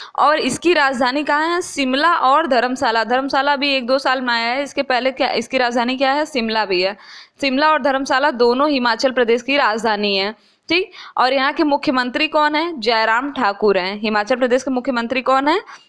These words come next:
जयराम ठाकुर। स्टैटिक जीके में कौन कौन से क्वेश्चन बन सकते हैं? तो देखिए इसको काट दीजिए क्योंकि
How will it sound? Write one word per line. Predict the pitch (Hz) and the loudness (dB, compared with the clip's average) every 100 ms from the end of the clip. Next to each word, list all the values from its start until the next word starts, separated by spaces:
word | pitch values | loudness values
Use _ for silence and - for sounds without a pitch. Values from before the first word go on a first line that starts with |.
| _ | _
जयराम | 190 220 214 220 453 - - - - | -2 0 2 0 -2 -6 -18 -14 -2
ठाकुर। | 214 196 190 190 - - - | -2 0 0 0 -2 -8 -4
स्टैटिक | - 302 294 370 294 | -2 -2 0 -2 -2
जीके | 320 349 | -2 0
में | 349 339 | 0 2
कौन | 294 311 | 2 0
कौन | 311 302 302 | 0 -2 -2
से | 311 | -4
क्वेश्चन | 294 269 294 285 | -2 0 0 0
बन | 277 285 | -2 0
सकते | 285 269 | -4 0
हैं? | 277 277 | 0 0
तो | 277 | 0
देखिए | 247 247 277 | 0 0 0
इसको | 262 269 | 0 0
काट | 262 247 | 0 0
दीजिए | 247 254 294 | 0 -2 -2
क्योंकि | 254 269 | -2 -2